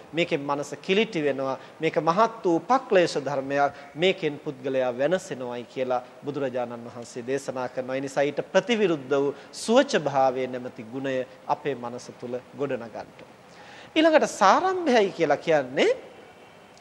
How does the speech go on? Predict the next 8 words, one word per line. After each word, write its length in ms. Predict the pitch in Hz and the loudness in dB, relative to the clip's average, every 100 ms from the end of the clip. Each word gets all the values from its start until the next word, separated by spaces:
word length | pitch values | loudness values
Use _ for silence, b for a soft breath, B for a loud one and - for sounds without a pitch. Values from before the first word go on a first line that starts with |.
| B B B B | B B B B
අනුන් 400 | 175 226 359 381 | 6 6 4 2
කරනවට 540 | 339 330 320 320 311 | 0 0 0 -2 0
වඩා 300 | 311 311 381 254 | 2 2 2 6
වැඩියෙන් 500 | 269 226 311 233 180 | 8 8 6 4 4
කරන්නට 520 | 175 147 131 117 - | 4 4 0 -8 -12
යා. 200 | 95 65 - - - - - | -12 -12 -18 -20 -20 -20 -8
ඒ 140 | - 175 | -4 -2
කියන්නේ 480 | 185 175 170 175 | 2 0 0 -8